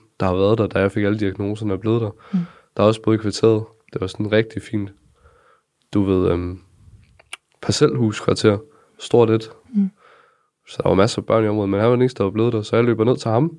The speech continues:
Speaker 1: og siger til ham, at, øh, forklarer ham situationen, at jeg skal, jeg skal bruge tyve kroner, og jeg skal med bussen. <laughs> Jeg skal, jeg skal bare med bussen.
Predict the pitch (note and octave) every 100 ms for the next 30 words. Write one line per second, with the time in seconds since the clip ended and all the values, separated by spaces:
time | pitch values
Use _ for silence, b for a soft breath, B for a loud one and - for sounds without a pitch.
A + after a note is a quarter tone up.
0 | - _ b b b - G#2+ - A#2+ A2+
1 | - A2 G#2+ G2+ F#2+ - - - - G#2+
2 | G2+ F#2 F#2 - A#2+ G#2+ G2 G2 - C3
3 | A#2+ A2+ - A#2+ - - A2 B2+ E3 D3
4 | - B2+ A#2+ A#2 C3 - - B - -
5 | - - C3 - C3 B2 - A2+ A#2 A2
6 | A2+ A#2+ A2+